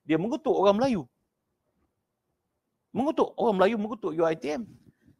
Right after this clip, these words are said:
Saya membuat artikel <laughs> menjawab, hantar pada Far Eastern Economic Review. Far Eastern ni macam Times lah, Times Magazine kan. Dan juga menghantar <laughs> kepada surat khabar. Ada semua ada paper cutting ada.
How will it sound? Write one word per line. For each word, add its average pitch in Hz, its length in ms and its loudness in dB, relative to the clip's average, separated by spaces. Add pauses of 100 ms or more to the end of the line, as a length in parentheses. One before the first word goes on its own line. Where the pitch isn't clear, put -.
Saya 196 560 0 (320)
membuat 226 320 6
artikel 214 480 0 (480)
<laughs> - 560 -14
menjawab, 196 560 0 (320)
hantar 139 320 0
pada 151 160 0
Far 185 240 2
Eastern 151 320 -6
Economic 151 400 -6
Review. 135 320 -6 (320)
Far 117 160 0
Eastern 160 220 -2
ni 143 60 -2
macam 135 200 2
Times 110 320 2
lah, 147 160 -2
Times 104 320 0
Magazine 101 400 -6
kan. 143 160 -2 (580)
Dan 120 160 -2
juga 139 160 0
menghantar 120 320 -4 (180)
<laughs> 139 200 -10
kepada 131 260 2
surat 131 200 -4
khabar. 151 120 -4
Ada 175 100 0
semua 214 220 -2
ada 175 60 -2
paper 180 200 0
cutting 165 280 0
ada. 110 100 2